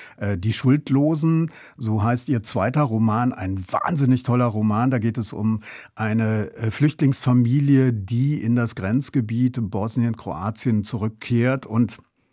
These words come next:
es ist eine Coming-of-Age-Geschichte, eine junge Frau,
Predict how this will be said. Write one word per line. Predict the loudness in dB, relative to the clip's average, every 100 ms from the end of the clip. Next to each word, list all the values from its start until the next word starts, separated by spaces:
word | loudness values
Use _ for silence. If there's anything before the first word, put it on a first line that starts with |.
| _ _ _ _ -8
es | -2
ist | 0 0
eine | 0 0
Coming-of-Age-Geschichte, | 2 4 4 4 0 -2 -2 -4 0 0 0 -2 -2 0 -2 0 -4
eine | -2 0
junge | 2 2 0
Frau, | -2 -4 -4 -2 -2